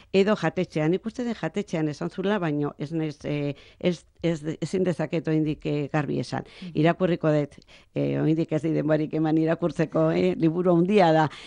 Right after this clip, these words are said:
Speaker 1: Eh, David Anautek esan zuen bezala, ia mila horri eta bi kilokoa. <laughs> Beraz, bai, konsulta liburu ederra, ederra. Eta harrek esaten zuen horregako,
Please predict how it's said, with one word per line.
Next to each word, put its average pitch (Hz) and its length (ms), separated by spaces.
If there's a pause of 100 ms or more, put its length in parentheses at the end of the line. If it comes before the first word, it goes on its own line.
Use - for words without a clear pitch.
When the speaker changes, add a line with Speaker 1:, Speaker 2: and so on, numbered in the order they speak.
(120)
Speaker 1:
Eh, 165 540
David 170 340
Anautek 196 420
esan 180 220
zuen 160 180
bezala, 170 440
ia 185 260
mila 180 420
horri 175 320
eta 165 180
bi 185 120
kilokoa. 165 560 (320)
<laughs> 247 760
Beraz, 185 640
bai, 151 240 (260)
konsulta 214 460
liburu 196 440
ederra, 156 480 (300)
ederra. 147 420 (440)
Eta 175 260
harrek 233 240
esaten 214 360
zuen 254 260
horregako, 202 600